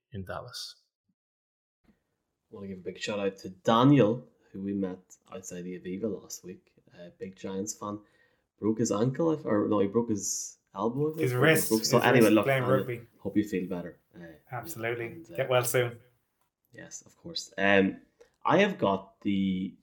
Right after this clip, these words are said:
Speaker 2: Eagles winning the N F C East. I've got the Cowboys finishing second. I've got the Giants finishing third. And I've got Washington picking in the top three in the draft, finishing fourth. Um, I think they're gonna win under three games. No, I'm lying. They win under four. But, uh,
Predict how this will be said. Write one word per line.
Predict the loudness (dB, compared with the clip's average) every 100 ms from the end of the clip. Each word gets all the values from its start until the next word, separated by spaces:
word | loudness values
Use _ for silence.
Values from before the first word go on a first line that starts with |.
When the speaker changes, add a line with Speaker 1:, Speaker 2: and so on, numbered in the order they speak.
| _
Speaker 2:
Eagles | -6 2 4
winning | 6 6
the | 6
N | 2 -2
F |
C | -6 -6
East. | -6 -8 -10 _ _
I've | -20 -14
got | -16 -16 -16
the | -14 -14 -16 _ _ _ -20 -2
Cowboys | 0 2 2 0
finishing | -6 -6
second. | -8 -10 -10 -14 -16 _ _ _
I've | -14 -12
got |
the | -2
Giants | 2 4 2
finishing | 0 -4 -4 -6
third. | -2 -2 -2 _ _ _ -16
And | -14
I've | -12
got | -10 -6
Washington | 0 0 -2 -8 -8 -12
picking | -12 -12 -8
in | -8
the |
top | -10 -12 -14
three | -8 -6
in | -4
the |
draft, | -4 -4 -4 -10
finishing | -8 -8 -10
fourth. | -14 -14 -18 _ _ _ _ _ _ _ -20
Um, | -18 -16 -16
I |
think | -14 -12
they're | -10
gonna | -10
win | -10
under | -12 -14
three | -12 -12
games. | -10 -14 _ _ _ _ _ _ 2
No, | 4 4
I'm | 2
lying. | -6 -8 _
They | 2
win | 4
under | 4
four. | 0 -10 -14 _ -20 -20 _
But, | 10 10 8 8
uh, | 10 10 8 6